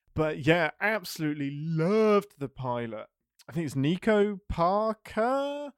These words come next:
or Nico Parker, the, um, young actor that plays, uh, Joel's daughter, is so freaking good. Like, so good. I wouldn't have even been sad if she <laughs> ended up being Ellie. Uh, the good lady that plays Ellie, whose name has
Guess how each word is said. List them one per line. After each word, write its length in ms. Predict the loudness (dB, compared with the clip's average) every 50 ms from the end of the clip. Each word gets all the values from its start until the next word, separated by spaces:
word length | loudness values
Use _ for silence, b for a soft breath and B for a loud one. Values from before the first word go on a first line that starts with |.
| _ _ -6
or 120 | -4 -2
Nico 260 | -2 0 0 -2 -4 -4
Parker, 580 | -4 -6 -6 -6 -8 -8 -8 -10 -10 -10 -12 -16 _ _ _ _ _
the, 880 | -10 -2 2 4 4 6 6 4 4 4 4 4 4 4 2 2 -2 -4 -6 _
um, 600 | -4 -2 0 0 0 0 -2 -4 -6 -10 -12 -12 -12
young 360 | -4 -2 0 0 0 0 -2
actor 280 | -4 -6 -8 -12 -16 -16
that 200 | -16 -16 -18 _
plays, 760 | -12 -10 -8 -6 -6 -6 -8 -8 -10 -12 -16 -18 -18 -20 -20 _ _ -16
uh, 200 | -14 -14 -14 -12
Joel's 420 | -8 -6 -4 -4 -4 -4 -6 -10 -6
daughter, 520 | -4 -4 -2 -2 -4 -8 -10 -10 -10 -8 -4
is 260 | -2 0 2 2 0 -2
so 760 | -4 -8 -10 -6 0 2 4 4 4 4 4 2 0 -4 -8 -14
freaking 540 | -12 -10 -8 -8 -8 -8 -10 -8 -8 -6 -6
good. 180 | -6 -8 -6
Like, 180 | -8 -8 -8 -6
so 240 | 0 2 2 2 4
good. 200 | 2 0 0 0 -4 _ _ _ _ _ -2
I 80 | 0 0
wouldn't 360 | 2 4 4 4 4 2 0
have 120 | 0 0
even 280 | 0 0 0 -2 -4 -4
been 140 | -4 -6 -6
sad 440 | -6 -4 -4 -2 -2 -4 -6 -8 -10 -12
if 120 | -12 -8
she 200 | 0 2 4 4
<laughs> 0 |
ended 260 | 6 4 4 2 0 -2
up 160 | -4 -4 -2 0
being 280 | -2 -2 -2 -6 -8 -6
Ellie. 360 | -6 -4 -4 -4 -6 -8 -12 -18 _ _ _ _ _ _
Uh, 180 | -8 -6 -6 -4
the 100 | -4 -4
good 140 | -4 -2
lady 300 | -2 -2 -2 -2 -4 -6
that 180 | -8 -12 -16 -18
plays 720 | -18 -12 -8 -6 -4 -2 -2 -2 -2 -4 -6 -8 -12 -18 _ _ -12
Ellie, 320 | -8 -8 -6 -4 -4 -4
whose 200 | -4 -6 -6 -6
name 400 | -6 -6 -6 -6 -6 -8 -8 -8
has 240 | -8 -8 -10 -10